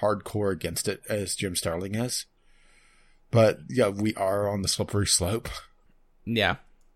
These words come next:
Speaker 1: So.
Speaker 2: Yeah, that was a, that was a good, good video of Jim's. I would recommend anyone who hasn't seen it to go watch it.
Speaker 1: Yeah, he is, uh,
Speaker 2: Uh,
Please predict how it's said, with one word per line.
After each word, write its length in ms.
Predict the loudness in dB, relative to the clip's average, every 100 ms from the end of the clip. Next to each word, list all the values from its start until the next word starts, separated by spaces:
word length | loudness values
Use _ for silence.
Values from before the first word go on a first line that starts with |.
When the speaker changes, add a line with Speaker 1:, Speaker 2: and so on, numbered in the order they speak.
| -14
Speaker 1:
So. 80 | -14 _ _ -8 -8 -8 _ -16 -16 -16 -18 -20 -20 -20 _
Speaker 2:
Yeah, 160 | 0 4
that 100 | 4
was 120 | 6
a, 180 | 6 6
that 80 | 4
was 140 | 2
a 40 |
good, 220 | 2 2 0 -20 -20 _
good 200 | 2 2
video 280 | 4 4 4
of 80 | 2
Jim's. 480 | 0 0 0 -4 -8 -14 -6
I 120 | -2
would 100 | 0
recommend 560 | 0 0 -2 -2 -6 -8 -8
anyone 420 | -6 -4 -4 -6 -8
who 60 |
hasn't 320 | -6 -4 -4 -6
seen 160 | -8
it 120 | -10 -10
to 40 |
go 140 | -8
watch 260 | -6 -6 -6
it. 180 | -8 -10 _ -20 0
Speaker 1:
Yeah, 200 | 2 4
he 200 | 6 8
is, 360 | 8 8 6 6
uh, 320 | 6 6
Speaker 2:
Uh, 60 | 2